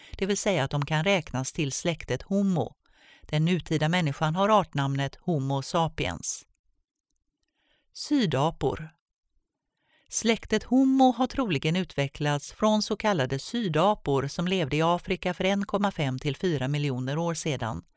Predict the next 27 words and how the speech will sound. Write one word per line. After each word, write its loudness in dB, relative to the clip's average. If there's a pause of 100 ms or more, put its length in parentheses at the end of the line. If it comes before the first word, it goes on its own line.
(260)
De -2
hade 0
en -2
något -2
större -2
hjärna 0
än -2
schimpanser -2
och -8
de 0
tycks -6
ha 2
gått 0
upprätt -2
på -2
två 0
ben. -4 (920)
Det -2
finns -2
många 4
fördelar 2
med 0
att -4
gå 2
på -6
två 4
ben. -4